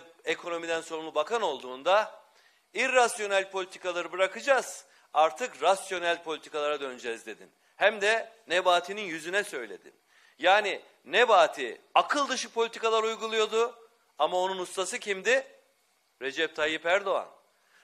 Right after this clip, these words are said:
Ve sen tekrar Recep Tayyip Erdoğan'ın bakanı oldun. Niye geldin? Türkiye'deki hayat pahalılığını, enflasyon sorununu çözecektin,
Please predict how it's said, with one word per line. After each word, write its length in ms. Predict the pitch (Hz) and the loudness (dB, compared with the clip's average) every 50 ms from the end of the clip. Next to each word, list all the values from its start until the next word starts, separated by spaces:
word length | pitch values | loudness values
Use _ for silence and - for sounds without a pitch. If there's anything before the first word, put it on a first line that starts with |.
| _ | _
Ve 120 | - 180 180 | 0 0 2
sen 240 | - 233 240 233 240 | 4 4 4 4 4
tekrar 440 | - 277 269 - 214 214 214 202 | 4 2 4 6 6 4 4 6
Recep 320 | 190 202 196 254 247 254 - | 4 0 0 0 -2 0 0
Tayyip 260 | 202 196 196 185 185 | 0 0 2 2 4
Erdoğan'ın 540 | 190 185 190 185 185 185 202 240 254 208 - | 4 4 4 4 2 0 -2 -2 -4 -2 -2
bakanı 340 | 151 151 - 170 180 185 185 | -2 0 0 0 -2 0 0
oldun. 340 | 175 160 139 127 113 117 | 0 -2 -2 -4 -10 -8
Niye 200 | 151 226 285 269 | 0 2 4 4
geldin? 460 | 247 208 214 196 185 - 214 240 262 240 - _ _ _ _ _ _ _ | 6 8 8 6 6 6 2 -2 -2 -6 -10 _ _ _ _ _ _ _
Türkiye'deki 840 | - 220 233 214 196 - 180 170 160 160 156 151 147 143 127 107 - _ _ _ _ _ | -8 -6 -4 -4 -4 -4 -4 -4 -4 -4 -8 -8 -8 -10 -10 -10 -12 _ _ _ _ _
hayat 440 | - - 143 170 220 240 233 - - | -14 -4 0 2 4 4 2 0 -4
pahalılığını, 640 | 175 156 151 151 147 147 143 139 135 131 131 127 117 | -6 -2 -2 -2 -2 -2 -4 -4 -6 -6 -6 -8 -12
enflasyon 760 | 82 - 165 196 190 190 - 170 160 151 - - 156 147 143 | -6 -2 0 0 0 -2 -2 -4 -4 -4 -6 -10 -14 -14 -14
sorununu 380 | - - 147 139 135 127 113 | -12 -12 -12 -12 -12 -14 -16
çözecektin, 800 | - - 196 208 202 233 226 196 226 220 220 - 240 240 247 233 | -6 -4 -4 -2 -2 -4 -4 -2 -2 -4 -4 -6 -8 -8 -8 -10